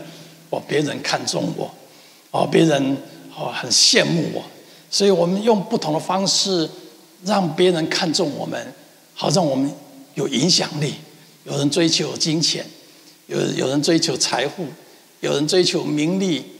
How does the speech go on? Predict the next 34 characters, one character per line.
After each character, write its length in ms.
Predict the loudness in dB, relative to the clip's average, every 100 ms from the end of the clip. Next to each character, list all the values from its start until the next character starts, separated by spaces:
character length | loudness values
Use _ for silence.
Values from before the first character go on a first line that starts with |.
| -20 -14
有 120 | -8
人 120 | -6 -4
追 200 | -2 -2
求 180 | -2 -6 -12
地 180 | -10 -8
位。 300 | -8 -10 -12 -18 -20 -20 -20 _ _ _ _ _ _
包 120 | 2
括 80 | 4
我 140 | 4
们 80 | 4
的 60 | 2
穿 300 | 2 2 2
着， 440 | 2 2 0 -2 -4
我 80 | -2
们 80 | 0
所 140 | 0
开 220 | -2 0
的 120 | 2 2
车， 480 | 2 2 4 4 0 -6 -16 -12
我 80 | -2
们 80 | 2
使 220 | 2 4
用 140 | 4 4
的 60 |
东 220 | 4 2
西， 360 | 2 0 0 -2 -6 -20 -4
在 140 | 0
某 200 | 4 4
种 140 | 4
方 220 | 2 0 0
面， 280 | 0 0 -4 -2
我 100 | 0
们 160 | 0
也， 100 | -2